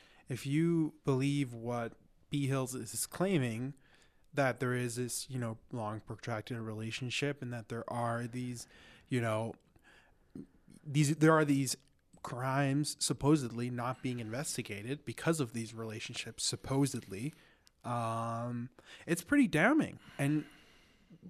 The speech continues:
a wiretap, I don't know if they actually got to hear what was being said on these, you know,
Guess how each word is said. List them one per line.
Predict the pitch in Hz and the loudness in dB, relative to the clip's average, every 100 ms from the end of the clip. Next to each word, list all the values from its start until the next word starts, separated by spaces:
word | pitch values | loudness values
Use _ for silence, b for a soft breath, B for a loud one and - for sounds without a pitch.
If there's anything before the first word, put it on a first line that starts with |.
| - | 4
a | |
wiretap, | 139 147 185 180 127 110 131 | 6 8 6 4 2 2 2
I | |
don't | 131 135 | 0 2
know | 139 | 0
if | 127 | 0
they | 131 | -2
actually | 120 - 123 | -2 -4 -6
got | 107 95 | -6 -8
to | 98 | -10
hear | - 135 127 | -4 -2 -2
what | 117 110 | -4 -6
was | 113 | -8
being | 110 117 107 | -8 -8 -8
said | - 120 | -8 -6
on | 110 110 | -6 -8
these, | 107 107 | -10 -10
you | 117 113 | -10 -8
know, | 104 | -10